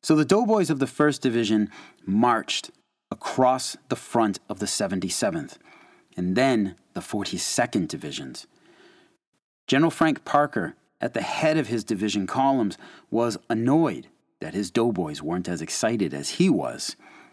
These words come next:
Eight thousand of those doughboys were raw replacements, and all of them were tired of marching mile after mile without rest. And that was before things got exciting. Because things got exciting.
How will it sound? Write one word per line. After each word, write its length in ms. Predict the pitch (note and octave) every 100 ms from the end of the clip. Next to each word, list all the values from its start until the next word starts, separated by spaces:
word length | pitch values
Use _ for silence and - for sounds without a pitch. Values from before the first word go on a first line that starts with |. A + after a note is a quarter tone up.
| _ _ _
Eight 200 | C3 D#3 _
thousand 440 | D3+ C#3+ D3+ A#2+
of 100 | F2
those 180 | F2 E2+
doughboys 440 | - F2 F#2 F#2+
were 120 | F#2+ F#2
raw 380 | E2+ G2+ G#2 B2
replacements, 800 | G#2 G2 - A#2 G#2+ - F#2 - - - -
and 160 | - G2+ - _
all 340 | - C#3+ E3 D3
of 140 | G2
them 400 | E2 D2 D2 F#2+ - _ -
were 140 | F#2+
tired 560 | - - B2+ A#2 E2+ D2
of 120 | D#2
marching 560 | F#2+ G#2 G2+ G2+ E2
mile 480 | F#2+ A2 A2+ A2 E2+ -
after 260 | F#2+ F2
mile 500 | D#2 F#2 G#2 G2 D2
without 420 | D#2 F2 - D#2+ -
rest. 600 | F#2 A#2 F#2 - - - _ _ - - - _ _ _ _ -
And 100 | E2+
that 120 | A2+
was 120 | B2
before 520 | - - - - D#3
things 260 | C#3 G2 E2
got 220 | - D2
exciting. 560 | - - - - - - _ _ _ _ _ _ _ _ - -
Because 300 | - G2+ F#2+
things 240 | - D3+
got 180 | B2 B2
exciting. 640 | F2+ - A#2 C3 B2 A#2